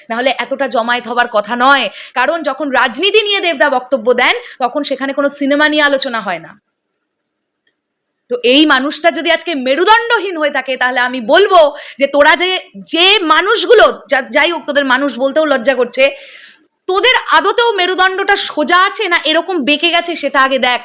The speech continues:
আমার মনে হয় তোদের মেরুদণ্ডটাই এরকম শুয়ে পড়েছে রে, মেরুদণ্ড-, মেরুদণ্ডটা এরকম থাকার কথা ছিল, এরকম হয়ে গেছে। তাই আজকে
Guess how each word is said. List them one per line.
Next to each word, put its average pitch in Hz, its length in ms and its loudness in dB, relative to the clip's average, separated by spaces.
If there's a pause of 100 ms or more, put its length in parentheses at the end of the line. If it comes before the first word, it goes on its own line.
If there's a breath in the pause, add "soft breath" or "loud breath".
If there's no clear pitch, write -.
আমার 262 240 -2
মনে 277 160 -6
হয় 277 160 -4
তোদের 269 300 0
মেরুদণ্ডটাই 277 680 -2
এরকম 269 300 0
শুয়ে 254 300 -4
পড়েছে 220 320 -4
রে, 170 160 -6 (240 soft breath)
মেরুদণ্ড-, 262 640 0
মেরুদণ্ডটা 262 560 0
এরকম 262 340 0
থাকার 220 260 0
কথা 196 200 0
ছিল, 175 260 -4 (420)
এরকম 269 360 2
হয়ে 196 140 -2
গেছে। 160 280 -6 (240 loud breath)
তাই 262 240 0
আজকে 254 440 -2